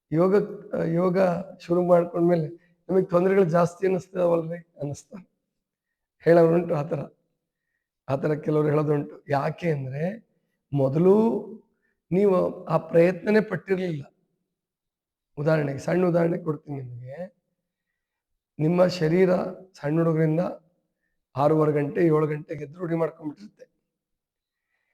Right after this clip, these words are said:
ಯಾವಾಗ ನೀವು ಐದೂವರೆ ಗಂಟೆಗೆ ಎದ್ದೇಳಕ್ಕೆ ಶುರು ಮಾಡ್ಬೇಕು ಅಂತೀರಾ, ಐದು ಗಂಟೆಗೆ ಎದ್ದೇಳಕ್ಕೆ ಶುರು ಮಾಡ್ಬೇಕು ಅಂತೀರಾ, ಆವಾಗ ನಿಮಗೆ ನಿದ್ದೆ ಬರಕ್ಕೆ ಶುರು ಆಗುತ್ತೆ ಅಷ್ಟೇ.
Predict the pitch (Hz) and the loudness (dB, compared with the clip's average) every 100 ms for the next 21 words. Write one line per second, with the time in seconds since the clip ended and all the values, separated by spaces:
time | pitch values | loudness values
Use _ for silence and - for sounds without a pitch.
0 | _ - 143 160 220 220 208 180 180 202 | _ -4 0 4 4 4 6 4 4 4
1 | 202 196 185 180 175 165 175 170 160 165 | 4 2 -2 -6 -4 2 2 2 -4 -6
2 | 160 151 151 - 147 - 143 156 170 175 | -4 -4 -8 -18 -20 -16 -4 -2 2 0
3 | 170 160 151 160 156 165 151 143 143 135 | 0 -6 -4 -4 -6 -10 -16 -14 -14 -16
4 | _ - - - 127 147 170 - _ _ | _ -20 -20 -18 -10 -6 -8 -10 _ _
5 | _ _ _ _ _ - 120 175 208 196 | _ _ _ _ _ -6 2 4 6 4
6 | 233 196 208 185 175 180 160 143 175 147 | 4 0 0 -2 0 0 -2 -6 -14 -20
7 | _ _ - - 214 | _ _ -20 -20 -20